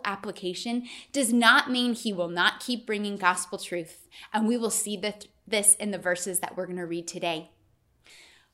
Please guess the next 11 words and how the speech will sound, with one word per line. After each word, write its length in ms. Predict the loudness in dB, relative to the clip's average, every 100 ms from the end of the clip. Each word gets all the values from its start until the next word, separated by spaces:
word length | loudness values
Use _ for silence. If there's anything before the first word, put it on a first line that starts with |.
| _ _ 6
Open 320 | 8 8 4
your 100 | 4
Bibles 440 | 6 4 4 -2 -4
with 200 | -6 -6
me, 340 | -6 -6 -2
if 240 | -2 -2 -2
you 180 | 0 2
are 160 | 2
not 400 | 4 6 6 6
already 320 | 6 6 4
there, 460 | 4 4 4 2